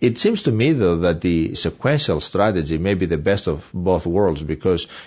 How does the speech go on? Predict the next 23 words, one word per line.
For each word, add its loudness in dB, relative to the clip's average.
you -2
get 0
a 2
little 4
bit 2
of -2
both, 2
but -2
then 0
you 0
kinda 0
counteract 0
one, 0
with -4
one 2
treatment, -2
counteract -2
the -2
side -2
effects -4
of -2
another -2
treatment. -8